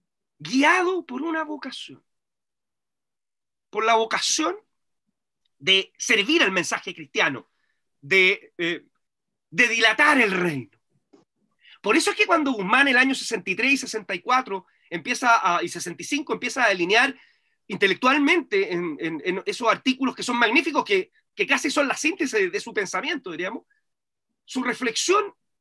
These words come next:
su inspiración es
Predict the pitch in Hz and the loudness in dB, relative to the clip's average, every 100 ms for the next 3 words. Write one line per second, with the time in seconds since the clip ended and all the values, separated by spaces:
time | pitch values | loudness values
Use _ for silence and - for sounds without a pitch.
0 | _ _ _ _ _ - 277 285 - 269 | _ _ _ _ _ -2 2 2 2 2
1 | 233 - 370 427 349 - _ _ _ _ | 2 2 2 2 0 -6 _ _ _ _
2 | _ _ - 466 - - - | _ _ 2 2 2 -8 -16